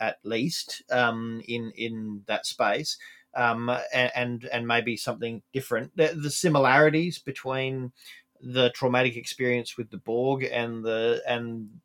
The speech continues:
the potential experience that she may have, um, or the alleged experience that she may have had with Coven,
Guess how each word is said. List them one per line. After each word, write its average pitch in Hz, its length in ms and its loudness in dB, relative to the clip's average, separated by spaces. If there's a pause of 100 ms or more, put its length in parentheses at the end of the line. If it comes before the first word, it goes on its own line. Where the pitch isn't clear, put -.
(120)
the 117 100 0
potential 120 560 -4
experience 120 640 -4
that - 160 -14
she 120 160 -6
may 110 220 -2
have, 113 200 -6 (100)
um, 110 360 -2 (100)
or 110 100 -12
the 113 120 -4
alleged 131 440 2
experience 143 580 2
that 135 140 -6
she - 140 -6
may 120 220 0
have 117 160 -2
had 120 260 -2
with 120 160 -4
Coven, 123 480 0